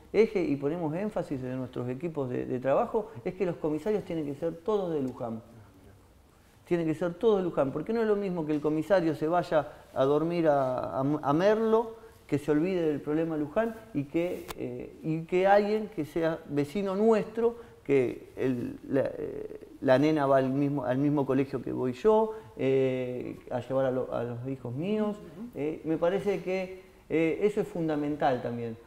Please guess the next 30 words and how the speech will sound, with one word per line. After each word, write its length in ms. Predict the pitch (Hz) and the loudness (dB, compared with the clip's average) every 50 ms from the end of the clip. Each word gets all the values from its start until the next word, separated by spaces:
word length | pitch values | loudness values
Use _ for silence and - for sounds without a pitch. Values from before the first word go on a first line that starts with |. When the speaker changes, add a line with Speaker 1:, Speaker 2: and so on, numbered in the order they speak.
| - - | -18 -6
Speaker 1:
Puede 200 | - 185 185 175 | -2 0 0 0
tener 200 | 185 180 185 190 | 0 -2 -4 -4
un, 400 | 190 180 180 - - - 165 165 | -6 -6 -8 -12 -10 -6 -4 -2
mayor 300 | 165 156 139 - 196 180 | -2 -4 -2 -4 -2 -2
responsabilidad 760 | 180 170 175 170 160 147 147 160 151 160 160 175 190 202 - | -2 -2 -2 -2 -2 -2 -2 -2 -2 -2 0 -2 -2 -2 -2
y 60 | 165 | 0
mayor 340 | 160 156 151 143 - 185 165 | -2 -2 -2 -2 -4 -4 -2
compromiso 520 | 165 160 147 139 143 143 151 151 147 151 | 0 -2 0 0 0 -2 -2 -2 -4 -4
con 100 | 139 131 | -4 -4
la 80 | 127 120 | -6 -8
sociedad. 400 | - - 117 - - 120 123 120 110 - - - - - - - - - _ _ _ - | -8 -10 -12 -10 -10 -10 -10 -10 -10 -14 -18 -20 -20 -20 -20 -20 -20 -20 _ _ _ -6
Speaker 2:
Federico, 340 | 160 165 170 185 175 165 | 0 2 2 6 8 8
las 180 | 135 131 123 110 | 8 8 8 6
buenas 380 | 147 170 180 175 156 139 - 151 | 8 8 10 10 8 6 6 4
ideas 640 | 143 143 151 143 135 135 131 123 113 - - - - - | 6 8 10 10 12 10 10 8 4 -2 -10 -14 -12 -4
para 240 | - 113 113 110 107 | -2 2 2 2 0
implementarlas, 920 | 104 104 107 110 110 110 107 104 131 131 131 139 143 139 139 135 - - - - - | 0 -4 -4 -4 -4 -4 -4 4 4 4 4 6 4 2 2 2 -2 -8 -16 -16 -12
eh, 460 | 110 104 101 101 98 98 101 98 - | -6 -4 -2 0 0 0 -2 -2 -4
en 140 | 113 113 117 | -8 -8 -8
este 180 | 110 113 120 110 | -8 -6 -6 -6
mundo 280 | 113 120 120 113 107 - | -4 -4 -2 -2 -2 -2
terrenal 420 | 110 95 98 104 110 120 120 113 | -2 -2 -2 -2 0 -2 -2 -2
que 80 | 123 123 | -2 -2
nos 160 | 127 120 - | -4 -2 2
toca 300 | 139 135 127 135 143 135 | 2 2 4 4 2 0
necesitan 480 | 117 - - 95 - 113 - 117 104 | 0 -2 -6 -10 -14 -10 -8 -6 -6
de 80 | 104 98 | -4 -4
plata, 320 | - 101 90 82 - - - - - - - - - - _ _ _ | -2 -2 -2 -2 -2 -8 -14 -18 -20 -20 -20 -20 -20 -20 _ _ _
de 100 | 110 107 | -10 -8
ingresos. 420 | 110 107 107 101 98 - - - | -6 -2 0 0 0 -2 -4 -10